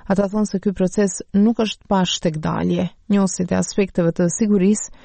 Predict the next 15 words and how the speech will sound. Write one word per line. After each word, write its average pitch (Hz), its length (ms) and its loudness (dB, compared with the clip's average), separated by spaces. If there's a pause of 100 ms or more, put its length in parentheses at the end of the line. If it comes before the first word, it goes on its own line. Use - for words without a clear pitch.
(300)
vlerësojnë 214 460 2
se 233 100 4
në 202 160 2
rast 233 300 -2
se 220 100 2
lista 208 400 0
sërbe 175 400 0
i 175 40 -4 (120)
pamundëson 180 600 2
ndryshimet 170 580 0
kushtetuese, 240 800 -2
procesi 220 480 -2
mund 208 240 4
të 180 80 -6
përmbyllet 240 640 2